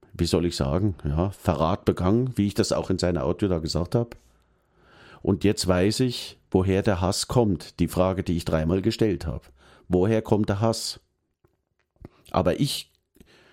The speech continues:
mich hier in diese ganzen Sachen reinziehen, involvieren, mich aber nicht mit entsprechenden Informationen ausstatten. Das ist natürlich ein bisschen,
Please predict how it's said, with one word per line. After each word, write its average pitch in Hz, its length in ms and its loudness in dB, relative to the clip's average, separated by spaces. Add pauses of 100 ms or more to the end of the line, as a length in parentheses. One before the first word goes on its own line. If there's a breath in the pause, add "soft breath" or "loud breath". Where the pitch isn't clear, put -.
(920 soft breath)
mich 139 200 4
hier 127 300 2
in 117 100 2
diese 107 240 0
ganzen 110 360 2
Sachen 98 300 2
reinziehen, 123 600 2
involvieren, 101 800 2
mich 104 240 2
aber 95 160 2
nicht 104 200 -4
mit 110 180 0
entsprechenden 98 480 0
Informationen 98 640 2
ausstatten. 73 440 -4
Das 87 160 -2
ist 95 100 -8
natürlich 95 440 -2
ein 92 60 -6
bisschen, 90 560 0